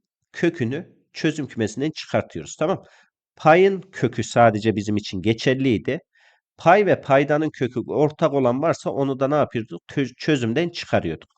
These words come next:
Bakın çarpanları ayıralım öncelikle. X kare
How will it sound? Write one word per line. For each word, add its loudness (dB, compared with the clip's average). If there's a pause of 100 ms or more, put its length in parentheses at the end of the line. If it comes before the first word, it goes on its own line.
(180)
Bakın -2
çarpanları 2
ayıralım 4
öncelikle. -4 (200)
X -8
kare 0